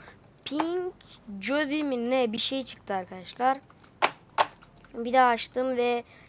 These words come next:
yine aynısı çıktı. Penguenmiş. Ve bir daha açıyorum arkadaşlar.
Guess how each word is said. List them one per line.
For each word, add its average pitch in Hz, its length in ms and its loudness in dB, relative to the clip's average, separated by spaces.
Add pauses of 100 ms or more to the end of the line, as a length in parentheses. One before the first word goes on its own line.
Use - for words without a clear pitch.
yine 311 220 0
aynısı 220 400 -2
çıktı. - 520 -4 (240)
Penguenmiş. 214 960 -4 (840)
Ve 190 140 -6 (160)
bir 320 120 -2
daha 294 160 2
açıyorum 262 520 -2
arkadaşlar. 247 600 0